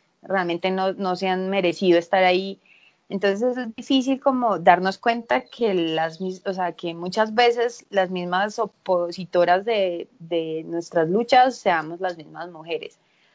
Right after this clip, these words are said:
También lo entendemos, y es de la misma forma que entendemos que, que,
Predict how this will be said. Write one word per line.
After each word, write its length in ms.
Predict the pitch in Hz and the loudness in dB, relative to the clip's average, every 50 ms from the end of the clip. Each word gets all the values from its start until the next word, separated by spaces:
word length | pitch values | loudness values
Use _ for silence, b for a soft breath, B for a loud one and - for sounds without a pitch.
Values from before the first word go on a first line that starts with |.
| b b b - - - - | b b b -20 -20 0 2
También 260 | 226 220 226 233 240 | 4 4 4 0 -2
lo 80 | 240 254 | -4 -4
entendemos, 680 | 254 - 277 247 214 202 190 175 160 151 156 - - _ _ _ _ _ | -2 -2 -2 -2 -2 -2 -4 -4 -6 -10 -12 -16 -18 _ _ _ _ _
y 200 | 220 208 208 202 | -4 0 0 0
es 160 | 196 180 175 | 0 -2 -4
de 60 | 202 | -4
la 80 | 208 220 | -4 -4
misma 280 | 226 208 190 180 180 | -4 -4 -2 -2 -2
forma 360 | 180 - 226 220 220 220 220 | -2 -2 -4 -2 -2 -4 -4
que 100 | 214 233 | -2 -4
entendemos 680 | 226 220 208 208 180 170 165 160 160 160 165 170 170 - | -4 -4 -4 -4 -4 -4 -4 -6 -4 -4 -6 -6 -8 -8
que, 520 | - - 208 196 180 170 160 156 151 151 - - _ _ _ | -6 -4 -4 -2 -2 -2 -2 -4 -6 -10 -14 -18 _ _ _
que, 320 | - 196 180 170 165 160 | -6 -4 -4 -4 -6 -8